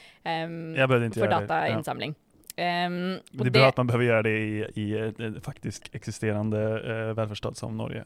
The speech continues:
Speaker 2: Ja, det är bra.
Speaker 1: Ja. <laughs> Men det är liksom, det är ingen grund till att det ska vara sån. Ehm, eh, och därför må vi införa ett ganska generellt förbud mot digital övervakning.
Speaker 2: Mm.
Speaker 1: Ehm, för övervakning är liksom, det säger sig själv att det, det är inte lov i den off-,
Speaker 2: <laughs>
Speaker 1: den,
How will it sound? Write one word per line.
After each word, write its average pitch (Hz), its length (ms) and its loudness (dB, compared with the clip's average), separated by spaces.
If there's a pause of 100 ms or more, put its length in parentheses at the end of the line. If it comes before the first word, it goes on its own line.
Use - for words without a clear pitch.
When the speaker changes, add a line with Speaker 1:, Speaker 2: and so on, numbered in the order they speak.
Speaker 2:
Ja, - 60 -2
det 120 60 -4
är - 40 -4
bra. - 100 -14 (240)
Speaker 1:
Ja. 247 140 6 (320)
<laughs> - 340 -6
Men 247 100 6
det 262 60 8
är 254 80 6
liksom, 240 180 -2
det 262 60 2
är - 20 2
ingen 254 180 0
grund 196 340 0
till 202 140 -2
att 208 140 0
det 220 60 -4
ska 226 160 -2
vara 220 360 0
sån. 262 280 0 (460)
Ehm, 214 680 2 (240)
eh, 202 500 4 (140)
och 208 300 2
därför 208 380 0
må 208 120 2
vi 190 80 0
införa 202 480 -4
ett - 360 -8
ganska 214 520 0
generellt 196 540 -4
förbud 180 680 -8
mot 170 380 -10
digital 165 320 -6
övervakning. 135 480 -4 (160)
Speaker 2:
Mm. 127 200 -4 (160)
Speaker 1:
Ehm, 180 440 0
för - 160 -6
övervakning 190 340 -6
är 127 160 -6
liksom, 165 260 -12 (760)
det 190 480 -2
säger 202 140 -6
sig - 140 -8
själv 185 200 -2
att 175 80 -4
det, 180 60 2 (240)
det 196 60 4
är - 20 6
inte 202 160 2
lov 196 300 6
i 214 60 6
den 202 260 0
off-, 196 360 4
Speaker 2:
<laughs> - 20 -2
Speaker 1:
den, 196 220 6